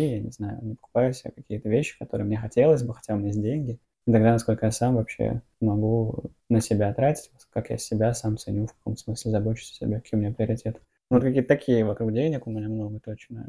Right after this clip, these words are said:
размышлений было. Ну, собственно, отношения с отцом я обсуждал, отношения с матерью, то есть такая базовая тема, которую всегда на терапии так или иначе обсуждаешь, если долго в ней.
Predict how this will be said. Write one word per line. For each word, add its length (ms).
размышлений 640
было. 280
Ну, 420
собственно, 340
отношения 360
с 60
отцом 380
я 120
обсуждал, 520
отношения 500
с 100
матерью, 580
то 80
есть 320
такая 380
базовая 560
тема, 380
которую 600
всегда 280
на 80
терапии 520
так 160
или 80
иначе 300
обсуждаешь, 500
если 320
долго 360
в 80
ней. 320